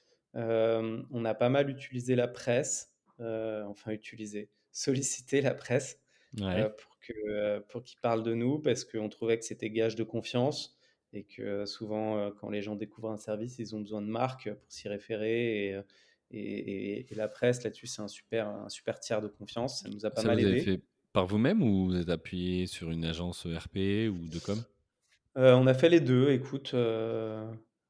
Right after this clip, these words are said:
Speaker 1: j'ai, j'ai pas, j'ai pas d'avis sur la question. Euh, <laughs> euh, il y a des avantages et des inconvénients à le faire tout seul ou à le faire, euh, via une agence. Il y a des agences super, euh, parfois tout seul, ça, ça va plus vite, euh, ou c'est plus efficace, euh, parfois pas.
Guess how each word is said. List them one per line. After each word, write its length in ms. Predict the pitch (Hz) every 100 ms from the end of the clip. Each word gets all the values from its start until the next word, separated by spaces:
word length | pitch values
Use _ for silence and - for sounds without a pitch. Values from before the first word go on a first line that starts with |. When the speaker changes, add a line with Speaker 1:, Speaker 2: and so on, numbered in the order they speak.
| _
Speaker 1:
j'ai, 220 | - - 110
j'ai 160 | 110
pas, 400 | 123 147 151 135
j'ai 120 | 127 127
pas 100 | 196
d'avis 260 | 220 127
sur 180 | 127 131
la 100 | 123
question. 500 | - 127 - 127 139
Euh, 260 | 131 120 123 131 131 - -
<laughs> 420 | - - - -
euh, 340 | 110 113 113
il 60 | 113
y 40 |
a 60 | 117
des 320 | 117 117 117
avantages 420 | 120 120 127 127
et 40 | 123
des 80 | 113
inconvénients 480 | 110 117 117 117
à 40 | 117
le 60 |
faire 160 | 113 113
tout 120 | -
seul 260 | - 113 113
ou 100 | 113
à 40 |
le 60 | 104
faire, 260 | - 113
euh, 80 | 107
via 140 | 104 113
une 140 | 110
agence. 380 | 104 107 123 - _ _ -
Il 40 | 113
y 20 |
a 40 |
des 200 | 110 107
agences 260 | 110 110 113
super, 500 | 131 123 113 120 120
euh, 240 | 104 104 - _ _ -
parfois 280 | 120 - 120
tout 140 | 123
seul, 240 | - 123 123
ça, 260 | 113 107
ça 140 | 107 110
va 120 | 107
plus 200 | - 107
vite, 320 | 104 113 -
euh, 340 | 107 104 101
ou 120 | 101 101
c'est 180 | -
plus 220 | 127 110 107
efficace, 580 | - - 110 120 123
euh, 40 | -
parfois 380 | - - 110 -
pas. 300 | 104 127